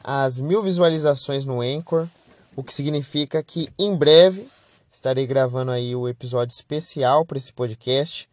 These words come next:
essa porcariazinha aqui, mas é a nossa porcaria, né? Não é qualquer porcaria, é a nossa. E aí, tô muito feliz,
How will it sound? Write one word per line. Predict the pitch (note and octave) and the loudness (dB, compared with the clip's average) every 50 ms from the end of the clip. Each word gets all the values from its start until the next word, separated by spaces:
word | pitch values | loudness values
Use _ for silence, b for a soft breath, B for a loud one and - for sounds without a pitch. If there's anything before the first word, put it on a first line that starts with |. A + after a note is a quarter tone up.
| _ _ _ _ _ _ | _ _ _ _ _ _
essa | - - A2+ A2+ | -6 -4 -4 -2
porcariazinha | - - B2+ B2 - B2+ B2+ B2 B2 B2 B2 A#2+ A2+ G#2+ A2 B2 B2 A#2+ | -2 -2 -2 0 0 0 0 2 2 2 0 0 0 -2 -4 -4 -6 -6
aqui, | A#2 - - C3 C#3 D3 E3+ E3+ _ _ _ | -8 -8 -10 -10 -8 -8 -10 -12 _ _ _
mas | - A#2 B2 B2 A#2 | -6 -4 -2 -2 0
é | C3 C3 B2+ | 0 0 -2
a | B2+ | -2
nossa | C3 C#3+ D#3+ - G3 | -4 -6 -6 -8 -6
porcaria, | - G#3 G3 - G3 E3+ D#3 D#3+ D#3 | -4 -4 -2 0 -2 -2 -2 -4 -6
né? | D3+ D3+ D#3+ F3 - _ _ _ _ _ _ _ - | -6 -8 -10 -14 -16 _ _ _ _ _ _ _ -6
Não | C#3 D3 | -4 -4
é | C#3+ | -4
qualquer | - C3+ B2 - C3+ B2 | -2 -4 -4 -2 -2 -4
porcaria, | - - A#2 A2 - - A#2 A2 G2 G2 F#2 F#2 A2+ - _ | -2 -2 -2 -2 -2 -4 -4 -4 -4 -6 -10 -14 -14 -16 _
é | - B2+ | -10 -8
a | C#3 | -8
nossa. | D3+ C#3 C3 C3+ C3 - - - b b b b b b b b b b b b b b _ | -6 -4 -4 -4 -2 -4 -4 -4 b b b b b b b b b b b b b b _
E | - A2+ B2 | -8 -2 0
aí, | B2 B2 B2+ C3 C3+ | 2 2 2 0 0
tô | C3 D3+ D3 | -2 -4 -4
muito | D3+ E3+ E3+ - | -2 -4 -4 -2
feliz, | - F3+ E3 D#3 E3 F#3 G#3 A3 - - | 0 0 0 0 0 -2 0 0 0 0